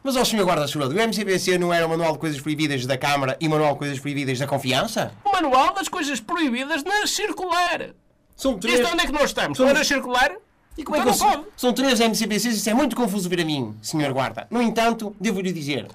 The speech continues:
Speaker 2: A ocultação, a obstrução ou anulação dos meios de intervenção, sinalética, iluminação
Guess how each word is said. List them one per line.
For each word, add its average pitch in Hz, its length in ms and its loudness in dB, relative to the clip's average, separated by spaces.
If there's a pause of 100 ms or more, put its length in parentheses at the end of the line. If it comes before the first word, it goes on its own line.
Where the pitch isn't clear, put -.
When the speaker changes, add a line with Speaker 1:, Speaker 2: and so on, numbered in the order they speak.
Speaker 2:
A 233 80 4
ocultação, 269 800 2
a 277 80 6
obstrução 240 680 2 (380)
ou 285 100 -2
anulação 311 600 4
dos 233 120 0
meios 302 200 2
de 254 80 0
intervenção, 262 680 2 (640)
sinalética, 269 920 2 (600)
iluminação 269 1000 2